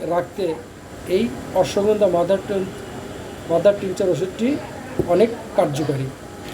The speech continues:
নাম্বার চারে আছে ডায়াবেটিস নিয়ন্ত্রণ। যারা ডায়াবেটিস মেলিটাসে আক্রান্ত, তাদের এই অশ্বগন্ধা ওষুধ সেবনের মাধ্যমে ডায়াবেটিস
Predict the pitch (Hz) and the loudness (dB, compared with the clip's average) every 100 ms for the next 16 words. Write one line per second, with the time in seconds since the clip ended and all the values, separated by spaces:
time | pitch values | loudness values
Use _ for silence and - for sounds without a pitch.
0 | - - - - - - 170 196 214 226 | -14 -14 -14 -14 -14 -8 4 6 6 4
1 | 226 202 202 196 170 180 180 175 185 160 | 4 6 4 4 2 4 4 4 0 -4
2 | 175 160 143 143 135 - - - - 151 | -4 -2 -2 -6 -10 -12 -16 -18 -14 2
3 | 175 214 - - 170 185 202 208 165 185 | 8 8 6 0 2 2 2 -4 -8 -4
4 | 180 196 202 - 202 185 - 175 165 160 | -4 -4 -4 -4 -4 -4 -2 0 0 2
5 | 160 - - - - - - - - 170 | 0 -2 -10 -10 -10 -10 -10 -12 -2 2
6 | 208 214 185 - - - - - - - | 8 8 6 0 -12 -16 -16 -14 -12 -6
7 | 170 160 160 - - - 180 208 196 202 | -2 -2 -4 -10 -10 -4 0 2 2 4
8 | 202 180 156 208 - - - - - - | 4 4 2 -4 -10 -14 -14 -14 -10 -2
9 | 185 180 175 175 170 143 196 175 165 143 | 2 6 6 6 2 2 0 0 -2 -8
10 | - - - 147 160 165 175 185 202 - | -4 -4 -4 2 4 6 4 0 -4 -8